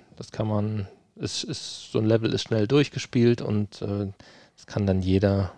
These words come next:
zumindest die, die schon achtzehn oder sechzehn oder was auch immer <laughs> sind und gute Nerven haben, <laughs> können, können das dann mal ausprobieren. Also da freue ich mich drauf. Ähm,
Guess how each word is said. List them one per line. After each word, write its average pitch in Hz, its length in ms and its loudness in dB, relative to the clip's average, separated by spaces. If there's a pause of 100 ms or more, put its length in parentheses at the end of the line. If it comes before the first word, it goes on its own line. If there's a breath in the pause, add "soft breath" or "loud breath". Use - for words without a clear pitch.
(180)
zumindest 107 420 -8
die, 101 120 0
die 107 100 -8
schon 104 240 0
achtzehn 107 640 -2
oder 110 240 2
sechzehn 110 460 -2
oder 107 180 -4
was 104 160 -6
auch - 80 -2
immer 117 240 -2
<laughs> - 160 -4
sind - 300 -2 (200)
und - 120 -14 (480 loud breath)
gute 135 240 6
Nerven 113 420 6
haben, 123 320 2 (260 loud breath)
<laughs> - 280 2
können, 120 300 6 (320 loud breath)
können 113 260 6
das 107 180 6
dann 110 140 4
mal 107 80 4
ausprobieren. 110 640 0 (640 loud breath)
Also 104 280 0
da 101 220 2
freue 127 280 4
ich - 120 -4
mich 143 160 -2
drauf. 135 540 2 (1040 loud breath)
Ähm, 110 500 2